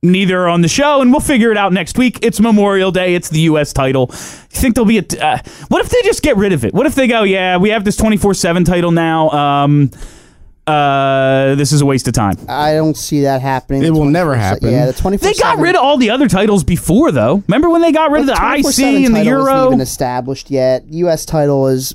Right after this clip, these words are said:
Speaker 2: sort of the Intercontinental title to whatever brand it's on. Like, it's
Speaker 3: But there's
Speaker 2: just
Speaker 3: no more brand split, so you're, you're fine.
Speaker 2: Well, there is a brand split. They just haven't officially demolished it yet.
Speaker 1: Yeah, but I feel like there's a chance this is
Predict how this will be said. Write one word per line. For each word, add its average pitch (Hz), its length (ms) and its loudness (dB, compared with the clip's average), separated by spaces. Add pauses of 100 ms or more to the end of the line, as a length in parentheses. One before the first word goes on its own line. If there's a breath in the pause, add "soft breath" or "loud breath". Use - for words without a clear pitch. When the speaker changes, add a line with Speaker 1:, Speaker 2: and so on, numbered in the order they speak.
Speaker 2:
sort 170 400 -2
of 147 140 -4
the 151 100 2
Intercontinental 135 580 -2
title 135 300 -2
to 131 60 -4
whatever 127 280 -2
brand 120 420 -4
it's 117 160 -8
on. 120 380 -2
Like, 117 240 -6
it's 156 100 -6
Speaker 3:
But 156 80 -4
there's 170 120 0
Speaker 2:
just 170 80 0
Speaker 3:
no 190 80 0
more 180 140 0
brand 208 320 0
split, 123 240 -2
so 143 100 -2
you're, 156 180 2
you're 151 220 2
fine. 117 420 -2
Speaker 2:
Well, 233 100 0
there 269 120 2
is 226 120 0
a 151 60 -4
brand 117 300 -2
split. 110 280 -6
They 127 100 -4
just 143 160 -8
haven't 135 280 -2
officially 120 420 -6
demolished 104 500 -8
it - 100 -16
yet. 98 200 -12
Speaker 1:
Yeah, 160 280 0
but 156 200 0
I 185 100 -2
feel 226 220 0
like 170 240 -2
there's 165 300 0
a 156 60 0
chance 175 640 -2
this 165 200 -2
is 147 140 -2